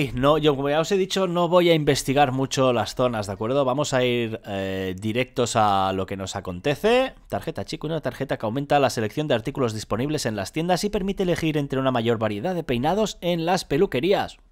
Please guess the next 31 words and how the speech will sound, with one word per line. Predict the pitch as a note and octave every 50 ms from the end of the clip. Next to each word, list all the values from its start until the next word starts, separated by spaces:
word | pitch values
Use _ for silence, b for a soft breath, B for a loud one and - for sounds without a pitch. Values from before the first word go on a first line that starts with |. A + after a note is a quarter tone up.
| _ _
Ojo, | - G#2 - - F#3+ - - _
pues | F#2 F#2+ G2+
no | B2
está | B2+ - D3+
nada | C3 G#2 F2+
mal. | A2 G3 A#3 G#3 - B B B B B B B B B B B B B B B B B B
Nuevos | G#2+ G#2+ A#2+ C#3+ F3+ E3 -
peinaditos | - D#3 C#3+ C#3 B2 B2+ C#3+ C#3 - F#3 G3+ G3 - -
y | C#3
nuevas | C#3 C#3+ D3+ C#3 -
cositas | - A#2+ - C3+ C3+ C3+ B2 -
que | B2+
nos | A2+ A2
vamos | A#2+ B2+ B2+ A2+ B2+
a | A#2
poder | - G#2+ A#2 A2+ G#2
hacer. | - - D#3+ G#3 - - - - - - _ _ _ _ _ _ _ -
Me | G#2
imagino | G2+ G2 - C#3 B2+ A#2 G#2+
que | - A2+
más | A#2 A#2 - B2
adelante, | A2 G#2 G2+ A2 B2+ C#3+ - G#3
porque | - A2 F#2+ - G2+
no | A2+
sé | - -
ni | A#2+ G#2
dónde | F#2 F#2+ F#2 F#2 F#2
puedo | A2+ A2+ A2
encontrar | G2 F#2+ F2+ F2 G#2 G2
una | G2 F2+
peluquería | F2+ F#2+ F2+ E2+ - F2 F#2 B2+ F3 A3+ A3+